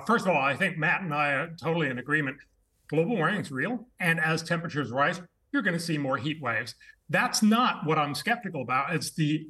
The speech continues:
implications that we're being told. So one is, that means we should start implementing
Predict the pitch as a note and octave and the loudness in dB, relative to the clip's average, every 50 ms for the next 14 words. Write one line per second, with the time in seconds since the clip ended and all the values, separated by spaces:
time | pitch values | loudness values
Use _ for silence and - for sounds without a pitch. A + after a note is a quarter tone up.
0 | - A3 E3+ D3 - - - C3+ B2 - - - - C#4+ D#4 - - B3 F#3+ D#3 | -4 -2 0 0 -2 -4 -6 -8 -8 -8 -8 -6 -2 -2 -2 0 0 -2 -2 -2
1 | - E3+ D#3 C3+ C3 C3 B2 A2 C3+ A#2+ A#2+ B2+ - - C#3 A#2+ A#2+ A#2 - - | -2 -4 -4 -2 -2 -4 -2 -2 -4 -4 -6 -6 -6 -8 -6 -6 -6 -8 -10 -16
2 | - - - - G3+ E3 - - F#3+ C4+ - C4+ D#3 B2 C#3 E3+ E3+ - - _ | -16 -8 -4 -2 0 0 0 2 2 2 2 2 0 0 -2 -4 -6 -8 -14 _
3 | _ _ _ _ _ _ - B2+ A#3 C4 - - F3+ D3+ D3+ D#3+ F3 E3 - - | _ _ _ _ _ _ -2 0 2 2 2 0 -2 -4 -4 -4 -4 -6 -6 -4
4 | D#3+ F3+ F#3 - - F3+ - - - - - - A#3 G3 F3+ - G3+ G3 A3 G#3+ | -2 0 0 0 0 -2 -4 -4 -8 -10 -4 0 0 0 0 0 0 0 0 2
5 | - A#3 A3 F#3+ F#3 F3+ F3 F3+ | 2 2 2 2 0 -2 -4 -6